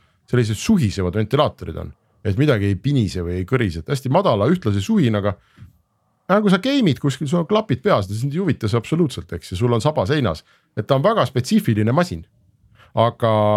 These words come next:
see, mi-, selle, see, milleks ta mõeldud on, mulle tundub, ta seda teeb,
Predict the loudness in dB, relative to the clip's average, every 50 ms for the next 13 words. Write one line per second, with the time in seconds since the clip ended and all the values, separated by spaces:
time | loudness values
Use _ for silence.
0 | 2 0 2 2 2 2 2 0 -2 -4 -8 -4 -4 -4 -4 -4 _ -12 -14 -12
1 | _ 0 0 2 4 4 2 2 2 2 0 0 0 0 0 -2 -2 -2 -2 -2
2 | 0 2 0 0 0 -2 -2 -2 -2 -2 -2 -2 -4 -6 _ _ _ _ _ _
3 | _ _ _ _ _ -2 0 2 2 2 2 0 0 -2 _ 0 0 0 0 0
4 | 0 -2 -2 0 0 0 0 0 -2 -4